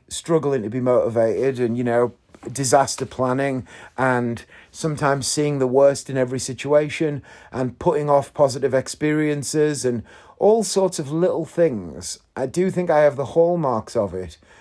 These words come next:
but I also think that maybe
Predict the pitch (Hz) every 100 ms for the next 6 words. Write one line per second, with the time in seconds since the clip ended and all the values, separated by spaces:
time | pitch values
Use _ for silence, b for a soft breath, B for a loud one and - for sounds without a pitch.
0 | b b 147 147 180 196 180 147 - 131
1 | 127 110 131 120 - - - _ _ _
2 | _ _ _ _ _ _ _ _ - 143
3 | 170 190 180 165 151